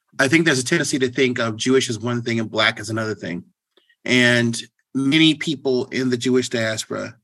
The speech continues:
their relationship with the Americas was negotiated and navigated by the communities of African descent. To be Jewish is constant negotiation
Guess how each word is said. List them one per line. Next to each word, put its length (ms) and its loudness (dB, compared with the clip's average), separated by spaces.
their 200 4
relationship 600 0
with 140 -18
the 100 0
Americas 760 0
was 240 -2
negotiated 680 0
and 140 -6
navigated 680 -2
by 140 4
the 100 -2
communities 560 2
of 140 0
African 400 -4
descent. 460 -8
To 120 4
be 160 0
Jewish 380 4
is 80 -8
constant 420 -4
negotiation 920 0